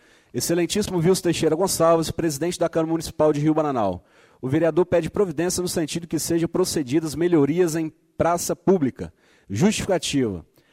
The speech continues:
A presente indicação, primo pelo exposto em epígrafe, senhor presidente, vimos através deste solicitar que sejam instalados bancos e construída uma pista de patins na Praça Luiz Arpini, em frente ao fórum,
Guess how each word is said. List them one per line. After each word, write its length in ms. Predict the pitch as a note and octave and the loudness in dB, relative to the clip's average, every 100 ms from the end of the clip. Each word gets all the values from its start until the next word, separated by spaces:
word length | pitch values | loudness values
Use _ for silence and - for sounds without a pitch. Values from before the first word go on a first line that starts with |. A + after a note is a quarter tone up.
| _ | _
A 140 | - - | -4 -2
presente 440 | E3+ C#3+ F#3+ G3+ | 0 0 -2 -4
indicação, 580 | F#3 F3+ D3 - F3+ E3 | -6 -2 -2 -2 0 -2
primo 300 | - F3 F3+ | 0 0 0
pelo 200 | - D#3+ | 0 0
exposto 400 | D3 - D3 F3+ | 0 -2 0 0
em 40 | |
epígrafe, 440 | F#3 - F#3 F3+ D#3 | -2 -2 0 0 -2
senhor 260 | - D#3+ | 0 0
presidente, 560 | - D#3+ B2+ D3+ E3+ - | 0 -4 -2 -4 -4 -2
vimos 240 | D3+ E3 | -2 0
através 440 | D3+ D3+ C#3+ D3+ A2 | 0 -2 0 0 0
deste 280 | D3+ E3+ | 0 0
solicitar 560 | - G3 F#3+ F3 - E3 | 2 0 0 -6 -2 -4
que 120 | - | -4
sejam 400 | D3 E3 E3+ E3 | -4 0 0 0
instalados 600 | E3+ - D#3 C#3+ D#3 D3+ | -2 -2 0 2 0 0
bancos 520 | A#2 A#2+ E3+ F#3+ - - _ _ _ _ _ _ | -4 -2 0 -2 -8 -12 _ _ _ _ _ _
e 160 | D3+ D#3+ | -4 -2
construída 640 | F3 F#3+ - F3 F3+ F3 | 0 0 0 2 2 2
uma 80 | E3+ | -2
pista 460 | - F3 F#3+ - | -2 -2 -2 -2
de 140 | B2 B2+ | -6 -4
patins 540 | - D#3+ - E3+ E3+ | 0 0 -2 -4 -4
na 100 | D#3 | -4
Praça 380 | D3 D3+ D#3+ - | -4 -2 -2 0
Luiz 240 | D3+ E3+ | 0 2
Arpini, 520 | E3 C#3 - D3+ B2+ B2+ | 0 -2 -2 -2 -2 -6
em 60 | |
frente 320 | - D#3 E3 | -6 -6 -2
ao 80 | F3 | 0
fórum, 460 | D#3+ D3+ C#3+ A2+ | 0 4 6 4